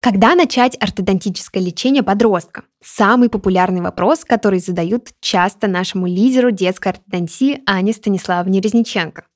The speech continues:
Конечно, одной универсальной рекомендации нет. Каждый организм и клиническая ситуация уникальны. Но сегодня мы расскажем про пик роста, важную точку развития детского организма, которая может значительно повлиять на результаты лечения.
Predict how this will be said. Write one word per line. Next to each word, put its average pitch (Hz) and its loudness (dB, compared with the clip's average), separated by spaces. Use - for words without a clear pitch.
Конечно, 320 2
одной 233 2
универсальной 208 0
рекомендации 190 -2
нет. 202 0
Каждый 190 0
организм 180 0
и - -8
клиническая 196 0
ситуация 311 -2
уникальны. 247 0
Но 202 0
сегодня 202 0
мы 196 0
расскажем 202 0
про 185 -4
пик 220 -2
роста, 214 0
важную 185 2
точку 180 -6
развития 175 -4
детского 170 -4
организма, 190 0
которая 190 -2
может 185 -2
значительно 202 -2
повлиять 175 -4
на 233 2
результаты 196 0
лечения. 196 -2